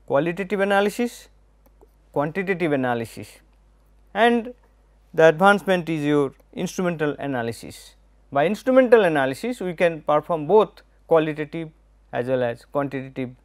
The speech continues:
analysis. We have mentioned that qualitative is to identify or detect the elements or compounds present in the sample,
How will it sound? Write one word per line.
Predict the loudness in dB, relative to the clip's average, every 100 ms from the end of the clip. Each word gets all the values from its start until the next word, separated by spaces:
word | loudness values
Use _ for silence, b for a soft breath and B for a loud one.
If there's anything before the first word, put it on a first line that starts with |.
| _
analysis. | -10 -6 -6 -6 -8 -10 -12 b b -6
We | -2
have | 0
mentioned | -2 -4 -2 -2 -4 -4
that | 0 2 0 -16 _ _ _ _ _ _ _ -2
qualitative | 2 4 2 2 2
is | 0 0
to | 0 0 -2 -6 -16 _ _ _ _ _ _ _ _ _ _
identify | 0 2 2 2 6 4 4 _ -4
or | -2
detect | -2 4 4 4 0 -16 -16 _ _ _ _ 0
the | 4
elements | 4 2 0 -2 -10 -20 _ _ _ 0
or | 0 2
compounds | 0 2 2 2 -2
present | -4 -2 -2
in | -6
the | -6
sample, | -6 -8 -2 -4